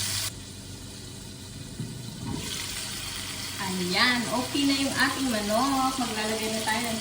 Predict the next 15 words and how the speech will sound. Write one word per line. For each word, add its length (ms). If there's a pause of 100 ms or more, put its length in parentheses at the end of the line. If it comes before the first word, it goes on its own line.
tubig 720
para 240
sa 240
ating 320
sabaw. 640 (1700)
Ayan 320
o. 100 (1400)
Ayan, 320
nakawala 460
na 160
yung 240
mga 220 (1000)
ang 380
kanilang 420
tubig. 680